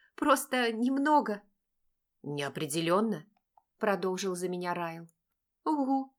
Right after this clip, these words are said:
«Я с тобой». «Когда все закончится, поедем пить чай с Киерой, Боуном и Бекеной Рай», вытирая нос, смело проговорила я. «Поедем», улыбнулся Райл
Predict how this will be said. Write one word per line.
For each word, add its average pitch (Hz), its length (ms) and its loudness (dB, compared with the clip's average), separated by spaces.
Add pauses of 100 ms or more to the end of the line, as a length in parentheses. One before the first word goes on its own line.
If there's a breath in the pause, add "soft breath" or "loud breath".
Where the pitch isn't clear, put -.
(600)
«Я 156 240 0
с - 120 2
тобой». 156 540 0 (680)
«Когда 262 340 4
все 262 200 0
закончится, 247 720 -2 (340 soft breath)
поедем 311 460 2
пить 262 180 -2
чай 262 240 0
с 247 100 -6
Киерой, 262 460 0
Боуном 240 500 2
и 226 60 2
Бекеной 240 400 0
Рай», 208 400 2 (500)
вытирая 196 480 0
нос, 240 300 0
смело 208 320 -2
проговорила 190 560 -2
я. 175 340 -8 (760)
«Поедем», 156 640 2 (460)
улыбнулся 190 600 0
Райл 240 380 2